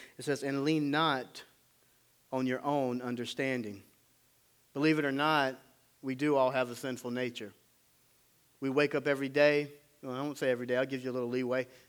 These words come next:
You wake up a lot of the time. Russell wakes up a lot of the time. And I wonder, "What's in it for me today?"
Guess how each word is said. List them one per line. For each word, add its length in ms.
You 80
wake 180
up 80
a 40
lot 200
of 60
the 60
time. 360
Russell 300
wakes 240
up 120
a 40
lot 220
of 60
the 80
time. 340
And 100
I 40
wonder, 320
"What's 320
in 120
it 120
for 100
me 160
today?" 500